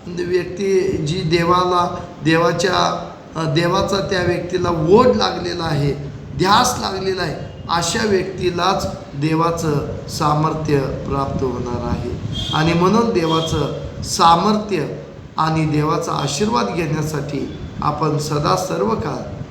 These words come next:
तयार असलं पाहिजे. देव आजचं वचन तुमच्यासाठी, आ-, माझ्यासाठी, सर्वांच्यासाठी आशीर्वादित करो. आपण प्रार्थना करूया.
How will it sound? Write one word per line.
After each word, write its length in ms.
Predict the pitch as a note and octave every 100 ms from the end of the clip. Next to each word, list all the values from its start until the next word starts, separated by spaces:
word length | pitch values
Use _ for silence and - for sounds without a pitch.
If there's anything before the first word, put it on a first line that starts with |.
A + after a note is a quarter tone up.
| -
तयार 280 | C#3+ C#3+ C3+
असलं 360 | C3 B2+ - B2
पाहिजे. 460 | - A#2+ A#2 G#2+ - - - -
देव 300 | C#3 E3 F#3 E3 - C#3
आजचं 300 | C#3+ - C#3+
वचन 380 | C3+ C#3 D#3+ D3 D3 -
तुमच्यासाठी, 1000 | D#3 - G3 F#3 D3 - C3 A2+ - - - -
आ-, 60 |
माझ्यासाठी, 1040 | D3+ D#3+ E3 F3 G3+ - C#3 - C3 A2 - - -
सर्वांच्यासाठी 1080 | F3 F3 G3+ G#3 G#3 F#3+ - C#3 - B2+ - - - -
आशीर्वादित 640 | C#3+ - D3+ C3+ B2 B2
करो. 340 | - - - - - - - -
आपण 320 | C#3+ D3 D#3+
प्रार्थना 460 | D#3 E3 D#3+ D#3+ F#3
करूया. 440 | - F#3+ F#3+ F#3+